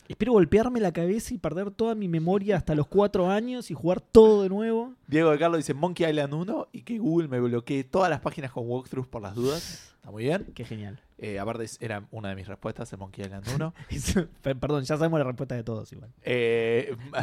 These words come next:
Speaker 2: Matías
Speaker 1: Nuestra respuesta medio que
Speaker 2: No, no, yo, va, no sé. Matías Bocchia,
Speaker 1: Sí,
Speaker 2: o
Speaker 1: pe-,
Speaker 2: Bocchia.
Speaker 1: perdón, perdón. A-,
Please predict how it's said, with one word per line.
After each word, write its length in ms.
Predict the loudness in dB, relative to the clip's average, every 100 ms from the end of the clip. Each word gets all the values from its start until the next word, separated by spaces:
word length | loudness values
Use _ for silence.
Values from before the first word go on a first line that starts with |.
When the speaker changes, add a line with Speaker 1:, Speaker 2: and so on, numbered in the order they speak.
| -2
Speaker 2:
Matías 180 | 2 8
Speaker 1:
Nuestra 380 | 10 10 6 2
respuesta 520 | 0 4 4 4 0
medio 220 | 0 -2
que 160 | -4 -8 -4
Speaker 2:
No, 260 | -2 -2 -2
no, 100 | -6
yo, 200 | -6 -10 -12 -6
va, 120 | -4
no 60 | -4
sé. 140 | -14 -16 -20 -2
Matías 280 | 2 6 8
Bocchia, 400 | 8 6 4 2
Speaker 1:
Sí, 120 | 2 0
Speaker 2:
o 80 |
Speaker 1:
pe-, 80 | 0
Speaker 2:
Bocchia. 180 | 2 4
Speaker 1:
perdón, 160 | 4 4
perdón. 320 | 0 0 -6 _ _
A-, 100 | -16